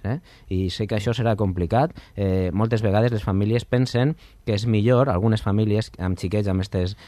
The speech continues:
necessitats pensen que és millor, eh, atendre'ls a casa o atendre'ls de forma diferenciada, i els hem de dir que no, que és millor que estiguen en les aules, és millor que estiguen en els altres alumnes, i és bo, eh, que intentem entre totes i tots posar els recursos. Ho estem fent, hem augmentat les aules cil, per exemple,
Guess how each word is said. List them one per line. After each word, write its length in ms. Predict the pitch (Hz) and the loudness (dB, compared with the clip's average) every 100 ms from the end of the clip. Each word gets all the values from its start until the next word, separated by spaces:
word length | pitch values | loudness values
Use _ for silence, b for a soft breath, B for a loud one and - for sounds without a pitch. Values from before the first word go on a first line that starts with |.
| - | -4
necessitats 420 | 101 101 104 120 | -2 -2 -2 -2
pensen 300 | 117 110 120 | -2 0 0
que 100 | 120 | 2
és 80 | 113 | 2
millor, 380 | 107 110 127 131 B - | 2 2 0 -2 B -2
eh, 300 | 104 101 - | 0 0 -2
atendre'ls 460 | 107 113 107 101 85 | -2 2 2 2 -2
a 80 | |
casa 380 | 82 135 117 120 - | 0 0 2 0 0
o 160 | 98 | -2
atendre'ls 360 | 92 117 110 101 | 0 0 0 -2
de 80 | 92 | -4
forma 260 | 101 98 | -2 -2
diferenciada, 540 | 87 92 87 - 117 107 | -2 -2 -4 -2 0 0
i 60 | |
els 80 | 92 | 0
hem 80 | 113 | 2
de 100 | 117 | 2
dir 100 | 131 | 2
que 120 | 101 92 | 0 2
no, 220 | 104 87 B B | 2 0 B B
que 100 | - 107 | -4 0
és 40 | |
millor 200 | 110 120 | 2 2
que 80 | 117 | 0
estiguen 280 | 104 110 123 | -2 -2 0
en 80 | 113 | 0
les 80 | 95 | 0
aules, 380 | 92 92 87 - | 0 0 -2 -2
és 360 | 107 107 - - - | -2 -2 -4 -12 -2
millor 400 | 101 95 117 127 | 0 0 0 -2
que 80 | |
estiguen 300 | 107 101 113 | -4 -2 0
en 100 | 110 | 0
els 140 | 95 101 | -2 -2
altres 280 | 104 113 104 | -4 -2 0
alumnes, 440 | 107 123 151 170 B B | 2 2 0 -2 B B
i 180 | - 110 | -2 0
és 120 | 104 90 | 0 2
bo, 220 | 101 135 B B | 2 2 B B
eh, 260 | 117 107 101 | 0 0 0
que 120 | 107 101 | 0 0
intentem 500 | 101 95 92 110 95 | 2 0 2 2 2
entre 220 | 90 90 | 0 -2
totes 180 | 104 110 | 0 0
i 40 | |
tots 120 | 113 - | -2 -2
posar 260 | 98 101 | 0 0
els 60 | 95 | 0
recursos. 440 | 92 92 - 87 95 | -2 -6 -6 -8 -4
Ho 100 | 101 | -2
estem 220 | 127 127 | 0 0
fent, 280 | 110 147 233 - | 0 -2 -4 -8
hem 180 | 107 107 | 0 2
augmentat 500 | 101 104 95 117 117 | 4 2 2 2 0
les 140 | 95 95 | 0 0
aules 280 | 95 90 - | 2 0 -2
cil, 200 | 110 160 | -4 -2
per 140 | 95 | -4
exemple, 460 | 90 92 95 131 | -2 -2 -2 -4